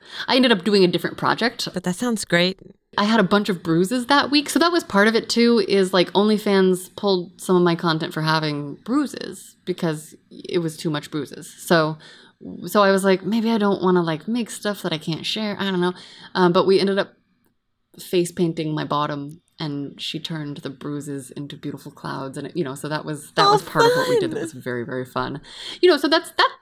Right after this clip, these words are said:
Speaker 1: that is not, like, a masturbation edging experience, but for me, it's a very, very, like, deliciously sensual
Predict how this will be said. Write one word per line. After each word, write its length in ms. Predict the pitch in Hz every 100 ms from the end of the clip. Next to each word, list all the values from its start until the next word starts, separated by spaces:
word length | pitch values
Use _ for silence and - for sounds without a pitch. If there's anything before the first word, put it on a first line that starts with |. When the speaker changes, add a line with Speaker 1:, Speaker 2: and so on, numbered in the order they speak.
| -
Speaker 1:
that 120 | 277
is 140 | 269 247
not, 180 | 254 208
like, 100 | 202
a 40 |
masturbation 520 | 190 185 185 175 170 -
edging 260 | 214 202
experience, 380 | 180 - 180 165
but 180 | - 170
for 100 | 214
me, 160 | 214 240
it's 120 | 233
a 40 |
very, 540 | 175 208 240 240 214 180
very, 380 | 196 190 185
like, 260 | 165 156 156
deliciously 640 | 185 170 180 175 175 - 160
sensual 1000 | - 180 170 165 165 160 151 151 156